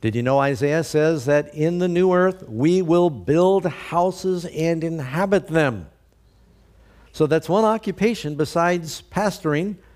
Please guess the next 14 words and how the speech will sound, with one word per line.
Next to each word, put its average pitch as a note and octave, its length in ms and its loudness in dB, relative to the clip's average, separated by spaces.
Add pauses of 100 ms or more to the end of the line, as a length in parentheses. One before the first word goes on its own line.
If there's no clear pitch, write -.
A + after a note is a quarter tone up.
(200)
that C#3 180 0
goes E3+ 200 2
on D3+ 200 0
into D3 180 -2
the C#3 100 -2
next C3+ 280 -2
world. C#3 420 4 (720)
There D#3 260 4
will E3+ 320 2
be A#3+ 140 0
building. A3 560 0 (1040)
Matter F#3 220 2
of F3+ 60 -2
fact, G#3+ 300 0